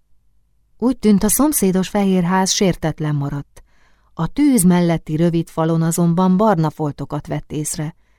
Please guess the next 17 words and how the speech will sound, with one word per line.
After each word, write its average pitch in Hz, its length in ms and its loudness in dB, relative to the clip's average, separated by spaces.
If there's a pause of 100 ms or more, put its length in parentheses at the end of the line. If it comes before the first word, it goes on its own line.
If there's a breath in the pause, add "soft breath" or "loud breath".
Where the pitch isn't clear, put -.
(320)
mintha 170 320 0
lángnyelvek 151 720 0
nyaldosták 147 680 -4
volna, 143 400 -4 (520 soft breath)
ám 185 220 2
a 175 60 2
faszerkezetnek 233 920 0
nem 220 180 2
esett 143 300 -4
bántódása. - 920 -10 (1300)
Berta 196 360 -2
tudta, 180 320 -2
hogy 175 200 2
arcátlanság 165 920 0
mások 165 440 0
szenvedését 156 800 -2
bámulni, 151 600 -2